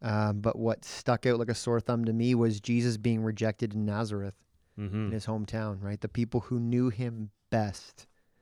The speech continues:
Speaker 1: um, had the hardest time accepting him. And, uh, yeah, I mean, I, I experienced this,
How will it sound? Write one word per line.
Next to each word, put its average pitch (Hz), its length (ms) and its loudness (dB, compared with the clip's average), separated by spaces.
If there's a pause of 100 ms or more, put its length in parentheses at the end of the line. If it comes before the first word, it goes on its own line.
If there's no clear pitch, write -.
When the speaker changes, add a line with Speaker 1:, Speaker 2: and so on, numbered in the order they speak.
(840)
Speaker 1:
um, 101 440 -4 (160)
had 110 180 -4
the 107 60 -2
hardest 107 420 -2
time 104 260 -4
accepting 104 600 -6
him. 95 300 -8 (880)
And, 104 380 -2 (1500)
uh, 104 360 0 (280)
yeah, 117 360 4 (100)
I 117 100 0
mean, 110 400 2 (840)
I, 110 320 2 (120)
I 113 160 0
experienced 113 840 0
this, - 440 -4